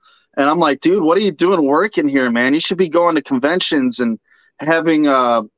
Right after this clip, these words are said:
panels there and signing autographs and stuff. Like, they, they'll pay you for that." And he was like, "Oh, well, I didn't even know that was a thing here in the States." And I'm like, "Yeah."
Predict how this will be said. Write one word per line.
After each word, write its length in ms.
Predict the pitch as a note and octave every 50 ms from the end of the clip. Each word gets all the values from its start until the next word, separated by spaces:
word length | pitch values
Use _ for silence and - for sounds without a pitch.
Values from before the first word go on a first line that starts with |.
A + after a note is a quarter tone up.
| _ _ _ _
panels 480 | - - F#3 E3 F#3 G3 F#3 D#3+ C3 B2
there 360 | C3+ C#3 C3+ B2+ B2 A#2+ A#2+
and 120 | A#2+ B2 B2+
signing 480 | - - D3+ D3+ D#3+ D#3 D3 C#3 C3 A#2+
autographs 580 | B2 C#3+ E3+ G3 F#3+ - D3 C3 A#2+ A2+ - -
and 100 | A#2 G#2+
stuff. 320 | - - B2 A#2+ A2+ -
Like, 160 | C3+ C3 A#2+
they, 140 | - D#3+ E3 D3+ C3+ B2 -
they'll 160 | - C#3+ C3 A#2
pay 180 | - - E3+
you 120 | A3+ A#3+ F#3+
for 140 | - - A2
that." 240 | A2 G#2+ G#2 G2 - _ _ _ _ _ _ _ _ _ _ _ _ _
And 180 | - C#3 C3+ C#3
he 100 | D3 E3
was 160 | F3+ E3+ -
like, 200 | D#3+ D3 C#3 C3 -
"Oh, 220 | D#3 F#3+ G#3+ F3+
well, 160 | C3+ C3+ C3
I 100 | D3+ F#3
didn't 380 | G3+ F#3 D3 C#3+ C#3 C3 B2+ B2+
even 220 | C#3+ C#3 C#3 C3
know 140 | B2+ C#3 D3+
that 140 | C#3+ C#3 C3
was 140 | B2+ B2 -
a 60 | B2
thing 240 | - - D3 D3 D3
here 200 | C#3 D3+ D3+ D#3
in 100 | D3+ C3+
the 60 | A2+
States." 520 | A2 - - - D3+ F#3 G#3 G3 E3 - -
And 80 | C3
I'm 80 | D3 E3+
like, 240 | E3 D#3 C#3 - -
"Yeah." 320 | D#3+ F#3+ A3+ A#3 G#3 E3